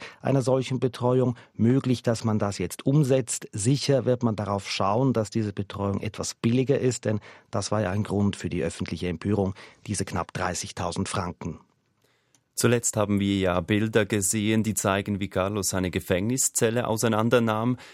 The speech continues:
Speaker 2: Welchen Einfluss hat denn das für das weitere Vorgehen?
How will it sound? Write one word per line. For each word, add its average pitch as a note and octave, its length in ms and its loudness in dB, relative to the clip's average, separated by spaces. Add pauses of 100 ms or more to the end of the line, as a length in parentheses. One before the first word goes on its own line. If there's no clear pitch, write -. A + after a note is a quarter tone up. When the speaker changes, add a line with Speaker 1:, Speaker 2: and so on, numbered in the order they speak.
(160)
Speaker 2:
Welchen D3 520 0 (120)
Einfluss B2+ 600 -2
hat A2 160 -4
denn A2 140 0
das F#2 280 2
für F2+ 100 -2
das E2 180 -2
weitere - 300 -6
Vorgehen? C#2+ 520 -6